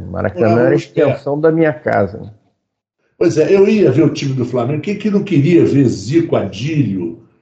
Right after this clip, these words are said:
Speaker 2: é, Andrade jogar? Quem não queria ver a máquina tricolor com Rivelino, Paulo César? O Botafogo com Jairzinho, aquela turma toda? Quer dizer, o futebol, ele era bonito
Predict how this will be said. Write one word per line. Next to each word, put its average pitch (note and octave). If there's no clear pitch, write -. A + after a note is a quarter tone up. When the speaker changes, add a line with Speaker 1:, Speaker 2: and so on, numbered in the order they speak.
Speaker 2:
é, G2+
Andrade A2+
jogar? A2+
Quem G#3
não G#3
queria E3
ver D#3
a C3
máquina B2+
tricolor A2+
com A2+
Rivelino, A2
Paulo G#2
César? A#2+
O D3+
Botafogo D3
com A#2
Jairzinho, G#2+
aquela G2
turma G2+
toda? -
Quer F3
dizer, C3+
o -
futebol, E3
ele B2+
era G#2+
bonito C3+